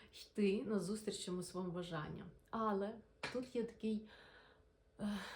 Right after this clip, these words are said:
такий дуже важливий момент зрозуміти, що якщо ми вже запустили це бажання в простір,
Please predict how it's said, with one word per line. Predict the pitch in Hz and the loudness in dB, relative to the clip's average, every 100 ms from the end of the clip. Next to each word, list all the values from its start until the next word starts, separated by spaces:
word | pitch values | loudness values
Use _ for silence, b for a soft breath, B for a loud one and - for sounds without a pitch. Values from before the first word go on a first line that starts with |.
| B | B
такий | - 202 226 220 196 190 - 180 - - | 0 2 4 6 4 2 -2 -6 -10 -8
дуже | 180 202 220 180 160 | -2 0 2 2 0
важливий | 160 170 170 170 | 0 -2 0 2
момент | 165 160 208 330 277 - - - B B B | 2 2 0 0 -2 -4 -20 -20 B B B
зрозуміти, | 185 196 175 180 180 277 330 180 160 175 - - b b b b | 0 2 4 4 4 2 0 -2 -4 -6 -14 -20 b b b b
що | - - 202 | -4 0 4
якщо | 226 262 - - - 165 156 180 - | 4 2 0 -4 -2 -2 -2 -6 2
ми | 202 | 2
вже | 214 196 | 4 2
запустили | - 185 185 - 220 214 | 0 -4 -6 -2 0 0
це | 170 185 | 0 -2
бажання | 170 170 202 208 165 | -4 -2 0 0 0
в | 151 | -4
простір, | - 165 151 151 151 - - | -8 -4 -2 -2 -6 -8 -8